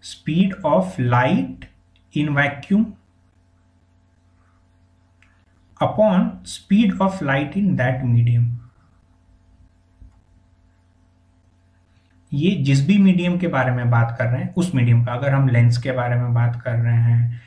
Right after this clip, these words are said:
प्रिज्म के बारे में बात कर रहे हैं, ठीक है, इन सब के बारे में बात कर रहे हैं, तो in that case हम refractive index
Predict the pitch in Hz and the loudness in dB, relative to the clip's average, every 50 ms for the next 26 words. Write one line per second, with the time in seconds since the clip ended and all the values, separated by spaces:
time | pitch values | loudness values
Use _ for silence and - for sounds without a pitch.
0 | _ _ _ _ _ - 139 135 135 127 135 131 123 123 127 127 120 123 120 117 | _ _ _ _ _ -2 0 0 0 2 0 0 0 0 -2 -2 0 0 2 2
1 | 117 117 120 120 117 117 117 117 117 117 - - - - 117 117 120 117 117 113 | 2 4 4 4 4 4 4 2 0 -2 -6 -8 -6 -4 -2 0 0 2 2 2
2 | 117 117 117 117 120 120 120 - - _ _ _ _ _ _ _ - - 135 - | 2 2 2 2 0 -2 -4 -8 -12 _ _ _ _ _ _ _ -12 -8 -4 -2
3 | - 143 123 117 123 - - - _ _ _ _ _ _ _ _ _ _ _ _ | -2 -2 -2 -4 -8 -12 -16 -20 _ _ _ _ _ _ _ _ _ _ _ _
4 | _ _ - 147 143 127 - - 147 139 - - 165 160 151 143 135 135 139 139 | _ _ -4 -2 -2 -2 0 -2 -2 -2 -4 -4 -4 -2 -2 0 0 0 0 -2
5 | 135 135 131 131 131 127 131 135 131 131 131 127 127 123 123 127 127 - - - | -2 -2 0 -2 -2 -2 -2 -2 -2 -2 -2 -2 -2 -2 -4 -6 -8 -8 -12 -12
6 | - - 180 185 185 - 170 160 151 147 143 156 156 - - 185 185 180 - 190 | -6 -2 -2 -2 0 0 -2 0 0 0 0 0 -2 -2 0 0 0 2 2 0
7 | 208 185 147 135 120 - - 127 123 - - 151 139 135 131 127 131 - - - | 0 0 0 -2 -2 -2 -2 -2 -2 -4 -6 -4 -2 -2 -2 -2 -2 -4 -4 -6
8 | - - - | -8 -16 -20